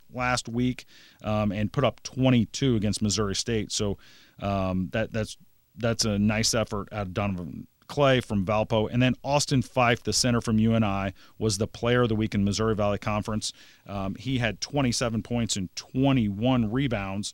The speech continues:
this week versus us and Drake, and makes U N I so tough because they've got probably the best point guard in the league in A J Green, and then they've got, um, you know, uh, potentially that, that, you know, one of the best centers in the league there, and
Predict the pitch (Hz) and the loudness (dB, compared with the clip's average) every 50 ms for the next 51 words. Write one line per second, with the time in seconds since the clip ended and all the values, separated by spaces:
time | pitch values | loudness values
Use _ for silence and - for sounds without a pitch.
0 | - - - - _ - 120 120 - 123 127 131 131 123 - - - - 120 120 | -14 -20 -20 -16 _ -4 -2 -2 0 0 2 2 2 0 -2 -6 -8 -4 -2 -2
1 | 113 - - 104 95 - - - 156 151 135 - 120 110 107 107 131 147 160 160 | -2 -2 -2 -4 -6 -6 -2 0 2 2 2 2 0 0 0 0 2 2 2 2
2 | 160 135 - - - - - - - _ - 123 127 131 131 131 135 147 165 156 | 2 0 -6 -16 -18 -20 -20 -20 -20 _ -4 0 2 2 4 4 4 4 2 2
3 | - - 123 139 151 139 120 113 110 110 - 135 123 107 - 139 139 127 - - | 0 -2 0 2 2 2 2 2 0 0 0 -2 -2 -2 0 2 2 2 2 -2
4 | 113 101 - 117 107 98 107 110 98 101 101 110 110 104 107 107 - - - - | -6 -4 -2 -2 -2 -2 -2 -2 -4 -2 -2 0 2 2 0 -2 -6 -12 -6 -2
5 | 110 113 113 117 101 101 92 85 82 - 110 113 107 - - - - - 160 160 | -2 0 0 0 0 -2 -4 -6 -6 -4 -2 0 0 0 -2 -4 -2 0 0 2
6 | 147 180 170 160 165 160 156 143 156 156 151 151 139 - - - 113 113 117 120 | 4 4 6 6 6 4 4 4 4 4 4 2 0 -2 -2 0 2 4 4 4
7 | 104 117 110 101 117 127 131 131 131 120 - 104 107 110 110 107 110 107 95 104 | 4 2 2 2 2 4 4 4 4 2 2 0 2 2 4 4 2 2 0 2
8 | 117 107 104 104 - - - - - - - - - - - - 107 107 107 104 | 0 2 2 0 -2 -6 -16 -20 -20 -20 -20 -20 -20 -8 -2 0 2 4 4 4
9 | 104 101 101 101 98 95 101 - - - - 101 95 95 90 87 85 - - - | 4 4 2 0 0 -4 -8 -16 -18 -12 -6 -4 -2 -2 -2 -2 -4 -8 -16 -20
10 | - - 90 90 90 87 85 82 _ - - - - 117 117 - 107 101 98 98 | -18 -14 -12 -10 -10 -10 -10 -12 _ -16 -12 -6 -4 -2 -2 0 -2 -2 -2 -2
11 | 98 73 - - 95 104 101 98 - _ _ _ _ _ _ _ _ _ _ _ | -4 -8 -8 -8 -6 -6 -6 -6 -10 _ _ _ _ _ _ _ _ _ _ _
12 | _ - - 107 101 95 98 107 113 104 92 95 107 101 - - - 120 143 139 | _ -10 -6 -4 -2 0 0 0 0 0 0 0 0 0 2 2 2 2 2 2
13 | 117 107 104 110 104 98 98 101 101 101 104 92 95 104 104 113 113 120 117 107 | 2 2 0 0 0 0 0 -2 -2 -2 -2 -4 -6 -6 -4 -2 0 0 0 0
14 | 101 - - 101 98 95 92 87 - | -2 -4 -6 -4 -2 -2 -2 -4 -6